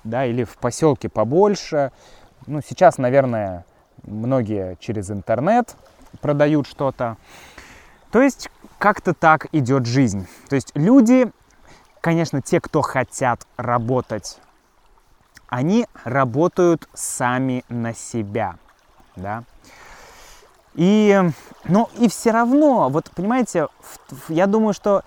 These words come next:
в такой работе у тебя другой подход ко времени. Вот представьте, ты на рыбалке, да. Ну, конечно, ты хочешь поймать больше рыбы, но <laughs> ты не можешь,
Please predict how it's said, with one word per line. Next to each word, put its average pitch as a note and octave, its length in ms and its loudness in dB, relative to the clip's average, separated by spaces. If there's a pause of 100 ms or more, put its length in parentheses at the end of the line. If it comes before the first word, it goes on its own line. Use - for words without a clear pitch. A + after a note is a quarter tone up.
(200)
в - 120 -20
такой A3 360 2
работе G3+ 680 2 (180)
у F#3+ 80 -2
тебя A3 360 2
другой F3 760 4
подход G3+ 540 0
ко F#3+ 200 2
времени. C3 580 0 (440)
Вот D#3 160 2
представьте, - 520 0
ты B3 360 4
на E3+ 180 2
рыбалке, A#2 720 2 (420)
да. A#2+ 300 -4 (560)
Ну, G3 140 -2
конечно, E3+ 580 0 (120)
ты F3+ 120 2
хочешь E3 420 0
поймать C3+ 460 0
больше C3+ 500 -2
рыбы, G2 380 -4 (800)
но E3 680 4 (560)
<laughs> B3 600 -8
ты G#3 260 6
не F#3 260 6
можешь, G3+ 580 4